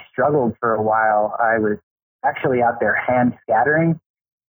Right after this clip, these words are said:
for a bit, which was kind of poetic for about the first twenty minutes, and then <laughs> you look and see, see how many beds you had left to do <laughs> it got a lot less poetic. Um, I tried gaining, ganging, uh, like,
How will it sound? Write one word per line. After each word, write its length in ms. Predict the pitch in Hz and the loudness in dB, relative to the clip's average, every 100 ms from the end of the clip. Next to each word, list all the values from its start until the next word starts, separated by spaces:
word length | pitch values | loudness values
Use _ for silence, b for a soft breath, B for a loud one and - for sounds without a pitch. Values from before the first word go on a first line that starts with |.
| - | -6
for 100 | 165 | -2
a 60 | |
bit, 300 | 156 170 180 | 0 0 0
which 180 | 139 139 - | -2 -2 -2
was 120 | 131 | -2
kind 140 | 175 170 | 0 0
of 120 | - | 0
poetic 400 | - 135 135 - - | -2 0 0 -2 -2
for 100 | 113 | 0
about 240 | 117 113 | 0 0
the 100 | - | -2
first 200 | 123 117 - | -2 -2 -2
twenty 180 | 123 120 | -2 0
minutes, 320 | 117 120 110 - | 2 0 -2 -2
and 160 | 113 | 0
then 180 | 117 110 165 | 2 0 0
<laughs> 640 | - 247 - - - 233 | -2 -2 0 2 2 0
you 60 | - | 0
look 180 | - - | 0 0
and 160 | - - - | 0 -2 -2
see, 60 | - B B B - | -2 B B B -4
see 60 | 196 | -4
how 180 | - 170 | 0 0
many 180 | 175 147 | 0 0
beds 240 | 143 147 | 0 0
you 100 | 147 | 0
had 160 | 147 135 | 0 2
left 180 | 139 - | 0 -2
to 60 | 131 | -2
do 240 | 135 135 - - | 0 0 0 0
<laughs> 280 | 160 - - | 0 0 -2
it 600 | - - - - - 120 | -2 -2 -4 -4 -4 -2
got 160 | 127 | 0
a 40 | 120 | 2
lot 220 | 117 117 | 2 0
less 160 | 120 - - | -2 -2 -2
poetic. 360 | 113 117 113 - 143 | 0 2 0 -4 -2
Um, 300 | 135 127 120 - b b - | 0 0 -2 -6 b b -10
I 20 | |
tried 480 | 156 190 170 165 - - | -4 0 0 0 -4 -8
gaining, 420 | 143 156 156 160 | -2 0 2 0
ganging, 560 | 139 143 156 156 151 139 | 0 0 0 0 0 0
uh, 400 | 127 127 123 120 | 0 2 2 2
like, 160 | 117 | 0